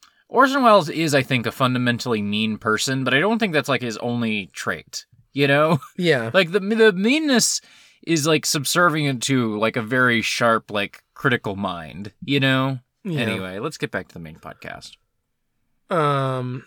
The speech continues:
Speaker 2: oh, I took this photo to do a, f-, a funny tweet, and then I didn't.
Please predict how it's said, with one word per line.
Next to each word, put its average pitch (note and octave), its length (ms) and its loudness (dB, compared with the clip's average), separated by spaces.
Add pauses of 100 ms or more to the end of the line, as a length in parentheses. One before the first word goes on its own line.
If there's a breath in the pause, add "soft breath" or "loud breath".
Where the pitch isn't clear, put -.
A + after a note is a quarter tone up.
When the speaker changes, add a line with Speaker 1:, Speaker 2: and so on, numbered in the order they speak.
Speaker 2:
oh, D3+ 160 -6
I D3 60 -2
took F3+ 220 -4
this F#3+ 240 -6
photo D3+ 520 -4 (380)
to D3 220 -4
do D3+ 280 -2
a, - 20 2
f-, - 180 -10 (100)
a C#3+ 120 -2
funny C#3 360 -4
tweet, C#3 420 -10 (340)
and C#3 180 -6
then C3+ 120 -4
I B2+ 100 -2
didn't. C3 420 -6